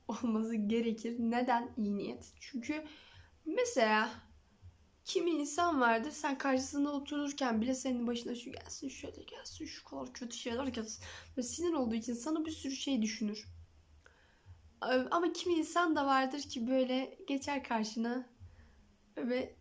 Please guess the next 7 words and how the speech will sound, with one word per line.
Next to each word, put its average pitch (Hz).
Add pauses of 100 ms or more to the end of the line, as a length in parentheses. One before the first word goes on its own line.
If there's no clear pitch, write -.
(120)
hoşlanmasa 262
bile, 214 (200)
hani 233
içi 285
iyi 285
ya 208
hani, 202